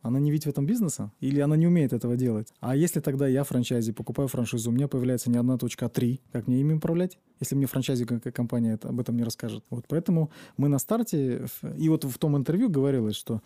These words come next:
франшизу надо продавать только тогда, когда у тебя минимум три работающие точки,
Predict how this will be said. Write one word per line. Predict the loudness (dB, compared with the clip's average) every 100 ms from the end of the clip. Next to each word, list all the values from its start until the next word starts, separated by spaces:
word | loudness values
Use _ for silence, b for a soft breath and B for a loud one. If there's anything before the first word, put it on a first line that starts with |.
| -4
франшизу | 0 2 2 4
надо | 2
продавать | 2 2 2
только | 0 0
тогда, | 0 0
когда | 0 0 0
у |
тебя | 2
минимум | 4 4 4 2
три | 0 0 -4 -4
работающие | -2 0 -2 -4
точки, | -2 -2 -2 -6